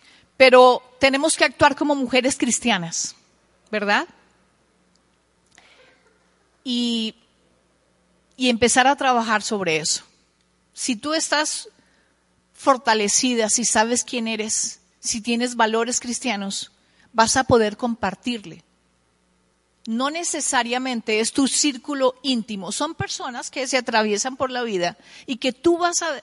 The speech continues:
ser influencia para ayudar a mejorar. Pero para tomar decisiones o momentos claves en tu vida no serán a quien tú acudas.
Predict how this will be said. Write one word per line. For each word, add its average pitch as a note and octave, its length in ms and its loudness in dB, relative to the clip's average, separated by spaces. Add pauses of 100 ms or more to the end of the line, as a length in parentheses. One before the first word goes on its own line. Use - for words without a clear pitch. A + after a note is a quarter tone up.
ser B3+ 260 -4
influencia B3 720 -6 (1300)
para A3+ 160 4
ayudar A3+ 380 4
a B3 40 2
mejorar. B3+ 580 -2 (1500)
Pero A3+ 220 0
para G#3+ 280 -6
tomar A#3 600 2
decisiones C4 680 -2
o A#3+ 80 4
momentos A#3+ 560 0
claves C4+ 380 0
en C4+ 100 -6
tu A#3+ 140 0
vida A3 260 0
no B3+ 260 -6
serán C4+ 440 0
a G3+ 60 -4
quien F#3+ 220 -6
tú F#3+ 200 -2
acudas. F3+ 640 -4